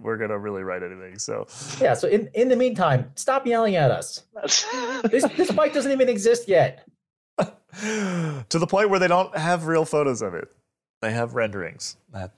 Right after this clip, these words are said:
Speaker 1: and that, and that is it. We do hope it exists, though. Like I said, it looks cool. I like the look of it. We'll keep an eye out.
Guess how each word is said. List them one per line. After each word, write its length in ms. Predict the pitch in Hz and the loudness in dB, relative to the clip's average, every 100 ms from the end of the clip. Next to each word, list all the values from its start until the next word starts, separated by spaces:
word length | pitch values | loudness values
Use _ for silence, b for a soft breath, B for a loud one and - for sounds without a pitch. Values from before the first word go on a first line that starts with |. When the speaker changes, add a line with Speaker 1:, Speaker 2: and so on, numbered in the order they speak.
| - | -20
Speaker 1:
and 120 | 104 | -12
that, 180 | 101 101 | -10 -8
and 160 | 101 - | -10 -12
that 240 | 98 98 | -12 -12
is 160 | 101 98 | -12 -10
it. 220 | 87 - b b b b | -10 -12 b b b b
We 60 | - | -2
do 120 | 277 | 0
hope 180 | 196 220 | 2 0
it 60 | 120 | -4
exists, 300 | 104 92 - | -6 -4 -2
though. 180 | 143 170 | -4 -8
Like 140 | 170 | -8
I 20 | |
said, 160 | 170 156 | -4 -4
it 40 | |
looks 180 | 139 - | -4 -8
cool. 360 | - 190 196 - _ | -8 -8 -8 -12 _
I 100 | 131 | -8
like 220 | 139 156 | -6 -6
the 60 | - | -8
look 160 | 139 139 | -10 -6
of 60 | |
it. 160 | 151 151 b b b b _ _ _ _ _ _ _ _ - | -8 -8 b b b b _ _ _ _ _ _ _ _ -14
We'll 60 | 131 | -8
keep 160 | 147 | -6
an 60 | 151 | -4
eye 140 | 175 | -2
out. 160 | 123 | -4